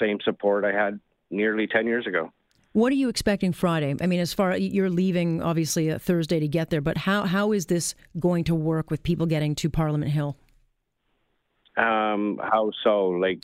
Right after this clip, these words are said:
Speaker 2: Have you
Speaker 1: I'm just
Speaker 2: arranged
Speaker 1: ho-,
Speaker 2: buses? Are there groups? I mean,
Speaker 1: Well,
Speaker 2: how
Speaker 1: we
Speaker 2: many
Speaker 1: did.
Speaker 2: people are you expecting?
Speaker 1: Oh, I honestly couldn't tell you the amount of people I'm expecting because I'm getting messages from all over that people are coming. Um, I know for a fact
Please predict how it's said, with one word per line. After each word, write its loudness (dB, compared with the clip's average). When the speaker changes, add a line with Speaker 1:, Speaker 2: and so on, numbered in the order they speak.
Speaker 2:
Have 4
you 2
Speaker 1:
I'm 2
just 0
Speaker 2:
arranged 0
Speaker 1:
ho-, -2
Speaker 2:
buses? 0
Are 2
there 0
groups? -2
I 4
mean, 2
Speaker 1:
Well, 2
Speaker 2:
how 4
Speaker 1:
we 2
Speaker 2:
many 2
Speaker 1:
did. -10
Speaker 2:
people 0
are 2
you 0
expecting? -2
Speaker 1:
Oh, 4
I 2
honestly 2
couldn't 2
tell 2
you 2
the 0
amount 2
of -4
people 2
I'm 0
expecting 0
because 0
I'm 2
getting 0
messages -2
from 0
all 2
over 0
that -2
people 0
are 0
coming. -2
Um, 2
I 4
know 0
for 2
a 0
fact 0